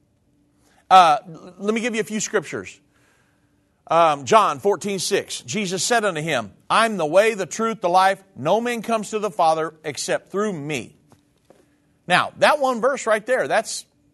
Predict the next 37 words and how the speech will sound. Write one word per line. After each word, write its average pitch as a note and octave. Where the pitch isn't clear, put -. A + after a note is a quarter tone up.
as D#3
good F#3
as D#3
it D#3+
gets, F3+
right? E3
Okay, F3+
let F3
me F#3+
give F#3
you E3
more. A#2
Acts E3+
four G3
twelve. F#3+
"Neither F#3
is D3
there F#3
salvation F3
in E3+
any F#3
other, G#3
for F#3
there's D3+
no E3+
other G#3
name F#3
under F#3+
heaven E3+
given F3
among F3
men C#3+
whereby E3
we D#3
must C#3
be C3+
saved." A#2